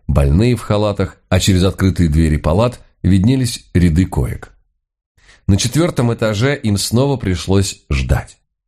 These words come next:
Старшая медсестра раздражённо разговаривала с двумя мужчинами, которые тщетно пытались её в чём-то убедить. "Ничего не могу сделать", бросила она напоследок.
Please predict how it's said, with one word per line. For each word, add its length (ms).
Старшая 500
медсестра 720
раздражённо 760
разговаривала 800
с 100
двумя 320
мужчинами, 600
которые 420
тщетно 340
пытались 520
её 360
в 100
чём-то 360
убедить. 720
"Ничего 380
не 80
могу 220
сделать", 600
бросила 440
она 140
напоследок. 640